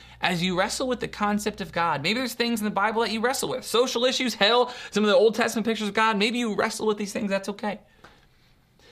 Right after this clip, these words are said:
But I would encourage you, I would ask you, are you wrestling with Jesus? Because Jesus is God. He has revealed God, that God is not just an abstract concept that we read in a book, but he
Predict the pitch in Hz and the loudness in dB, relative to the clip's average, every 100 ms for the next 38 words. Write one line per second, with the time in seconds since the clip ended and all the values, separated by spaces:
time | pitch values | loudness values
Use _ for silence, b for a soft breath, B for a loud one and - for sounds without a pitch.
0 | B B B _ 160 175 262 254 190 214 | B B B _ 0 2 2 2 0 0
1 | 220 175 139 - 170 170 190 220 208 - | 0 -2 -6 -4 -2 2 2 2 -2 -8
2 | - B B - 156 170 165 226 226 180 | -16 B B -8 -6 -4 0 0 0 -2
3 | 202 202 190 185 165 143 151 151 151 143 | -4 -4 -4 -2 -4 -6 -8 -2 -2 -2
4 | - - _ _ _ _ _ _ _ - | -8 -20 _ _ _ _ _ _ _ -4
5 | 214 269 254 - - - - - _ _ | -2 0 -4 -8 -18 -20 -20 -20 _ _
6 | - - - _ b b b b b b | -20 -20 -20 _ b b b b b b
7 | - - 156 139 135 190 208 180 160 139 | -20 -14 -10 -10 -8 -4 -4 -2 -4 -6
8 | - - _ _ 165 202 196 165 175 180 | -8 -16 _ _ -4 -2 -2 -4 -4 -6
9 | - _ _ _ _ _ _ _ b b | -14 _ _ _ _ _ _ _ b b
10 | b - 180 180 180 160 160 143 170 220 | b -4 -2 0 -2 -2 -4 -4 -2 -4
11 | 202 180 190 180 - 185 185 208 196 180 | -4 -6 -4 -6 -6 -2 0 0 -2 -4
12 | - 170 - 180 190 175 - 202 - - | -6 -8 -2 0 -2 -4 -2 -2 -2 -6
13 | 190 196 - - 156 165 190 165 107 170 | -6 -6 -6 -4 -2 -2 -2 -4 -2 -2
14 | 202 - - - 214 214 214 | -4 -6 -10 -6 -4 -4 -6